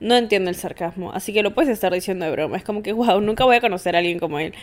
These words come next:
Nunca voy a conocer a alguien como tú". De verdad que vas a, tu cerebro lo va a empezar a manifestar y a decir como que, "Ah, ok", eh, inconscientemente te estás creyendo todos los días que de verdad nunca vas a conocer a alguien como la persona.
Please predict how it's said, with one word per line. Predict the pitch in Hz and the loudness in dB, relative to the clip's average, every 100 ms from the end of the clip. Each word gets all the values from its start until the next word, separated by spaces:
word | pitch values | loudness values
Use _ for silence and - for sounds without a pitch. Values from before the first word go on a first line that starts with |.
| - - | -20 -10
Nunca | 247 277 | -4 2
voy | 349 349 | 4 4
a | |
conocer | 349 226 202 | 2 0 2
a | |
alguien | 202 208 | 2 0
como | 202 165 | -2 -4
tú". | 170 180 - - - - | -6 -6 -10 -20 -18 2
De | 196 208 | 8 10
verdad | 208 208 214 | 10 6 4
que | 247 | 4
vas | 220 214 | 4 4
a, | 226 214 214 | 4 4 2
tu | 220 | -4
cerebro | 202 190 190 233 | 2 2 4 4
lo | 226 | 6
va | |
a | 190 | 4
empezar | 190 185 190 | 2 2 2
a | 185 | 2
manifestar | 185 185 180 - 180 196 | 0 -2 -4 2 4 6
y | |
a | 214 | 4
decir | 185 202 196 | 0 -4 -6
como | 196 202 | -6 -2
que, | 214 | 0
"Ah, | 262 226 | 2 2
ok", | 285 339 220 269 - | 0 2 2 0 0
eh, | 208 196 190 185 185 - | 4 6 6 4 2 0
inconscientemente | - 208 202 233 254 262 208 233 | -2 -2 0 -2 0 0 0 -2
te | 240 | -4
estás | 214 - | -6 -8
creyendo | - 180 175 180 | -4 -2 -2 -4
todos | 180 247 | -2 -2
los | 214 | -2
días | 170 190 | -2 -2
que | - | 0
de | 190 | 0
verdad | 170 165 180 | 0 2 0
nunca | 208 190 - | 0 -2 -4
vas | 180 | -6
a | |
conocer | 185 185 180 143 | -8 -8 -8 -6
a | |
alguien | 101 95 | -6 -8
como | 90 92 | -10 -10
la | |
persona. | - - - - | -12 -14 -14 -16